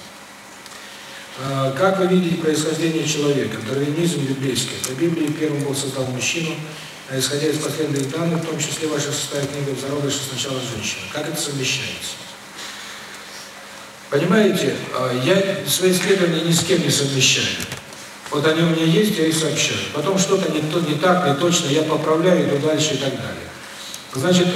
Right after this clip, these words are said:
вот, э, сказать, я подумал, э, какой может быть тема седьмой книги, и пришел к какому выводу. Для того, чтобы мне как-то более-менее описать, как можно преодолеть чувства,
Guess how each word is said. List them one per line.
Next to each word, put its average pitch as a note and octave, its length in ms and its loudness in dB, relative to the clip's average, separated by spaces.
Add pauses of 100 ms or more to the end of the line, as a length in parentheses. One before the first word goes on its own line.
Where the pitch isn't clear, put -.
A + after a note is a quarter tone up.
вот, F3+ 260 4
э, D#3 460 6
сказать, D3+ 220 0 (180)
я D3+ 160 4 (120)
подумал, D3+ 520 2
э, C3 480 2
какой F#3 240 4
может F3 240 2
быть D3 160 -2
тема F3+ 220 4
седьмой D#3 400 0
книги, B2+ 340 -2
и - 20 -2
пришел D3 320 2
к F3+ 80 0
какому D#3+ 360 0
выводу. C#3+ 340 2 (640)
Для E3+ 140 6
того, G3 360 6
чтобы D#3 400 2
мне E3+ 360 4 (880)
как-то - 280 0
более-менее F3 880 4
описать, F3 680 2
как D#3+ 200 2
можно D3+ 220 2
преодолеть D3 580 2
чувства, F#3 480 4